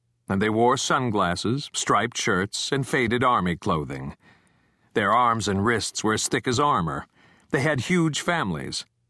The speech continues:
They worked impossibly hard. And they thought they were worldly, because they had driven over the high alpine passes and spent time with blonde women in German bordellos.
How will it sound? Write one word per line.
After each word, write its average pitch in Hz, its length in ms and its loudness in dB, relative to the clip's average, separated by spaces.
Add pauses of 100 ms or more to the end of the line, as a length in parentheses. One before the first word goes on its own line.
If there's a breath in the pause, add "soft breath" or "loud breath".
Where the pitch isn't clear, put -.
(160)
They 143 160 2
worked 127 420 0
impossibly 95 720 0
hard. 76 520 -2 (640 soft breath)
And 143 280 0
they 151 180 0
thought 131 380 0
they 113 100 2
were 135 180 2
worldly, 92 720 2 (320)
because 156 480 2
they 147 160 2
had 147 160 0
driven 131 320 2
over 120 260 2
the 117 140 2
high 117 300 4
alpine 110 580 2
passes 87 640 0
and 101 180 0
spent 98 300 -2
time 117 360 0
with 117 200 0
blonde 110 360 2
women 101 400 2
in 107 160 2
German 90 400 0
bordellos. 90 920 -2